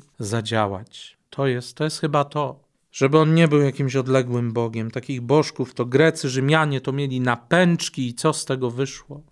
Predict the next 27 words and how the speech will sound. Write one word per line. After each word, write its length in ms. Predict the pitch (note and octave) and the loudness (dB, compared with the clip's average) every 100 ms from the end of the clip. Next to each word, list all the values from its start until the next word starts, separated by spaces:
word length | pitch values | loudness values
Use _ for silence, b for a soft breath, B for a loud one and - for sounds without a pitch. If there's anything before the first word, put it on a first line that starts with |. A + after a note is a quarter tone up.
| _ | _
Dzisiaj 320 | - C3+ C3 B2 | -18 -8 -6 -6
świat 580 | - - C3 A#2+ _ _ - | -6 0 0 -2 _ _ -8
ma 80 | A#2 | -4
dokładnie 520 | B2 C#3+ E3+ D#3 C#3+ | -2 2 2 2 -2
tych 180 | C#3+ - | -2 -2
samych 380 | - C#3+ B2+ A#2+ | 0 0 0 -2
bogów. 360 | B2 A#2 A2 - | -4 -4 -8 -6
Papierowych, 800 | B2+ A#2+ C3+ C#3 C#3+ B2 B2 - | -4 0 2 2 2 0 -4 -4
karty 440 | - C#3+ A#2+ - | -2 -2 -2 -10
bankomatowe, 880 | B2 C3 B2+ B2+ B2+ B2 C3 A#2+ A#2 - | -6 -6 -4 -4 -4 -4 -6 -6 -10 -10
konta. 520 | - D3+ C#3 B2 B2 A2+ | -2 -2 -2 -6 -8 -4
To 220 | - F3+ | 0 0
są 260 | F3+ D3 | 0 -10
dzisiejsi 500 | C3+ B2+ D3 C#3 - | -10 -8 -8 -8 -10
bogowie. 460 | C3 B2 B2 A2+ A2+ _ | -12 -8 -8 -8 -12 _
To 120 | - | 2
ludzie 220 | D#3+ F#3 | 6 6
są 180 | F#3 F3+ | 6 4
w 40 | F3+ | 4
stanie 320 | G3 F3+ E3 | 2 4 4
dla 140 | D#3+ | 2
pieniędzy 520 | D#3 D#3 D#3+ D3 C3 | 2 0 2 0 0
zrobić 480 | B2 C3 B2+ A#2 - | -2 0 -2 -6 -14
wszystko. 400 | - - - C3+ | -12 -10 -10 -6
Największe 500 | C3+ D3+ G#3 F#3+ G#3 | -2 2 2 2 0
ofiary 420 | F#3+ G#3 F#3 B2 | 0 2 2 0
ponieść. 680 | A2+ A2 F2+ - - _ _ | -4 -10 -14 -18 -20 _ _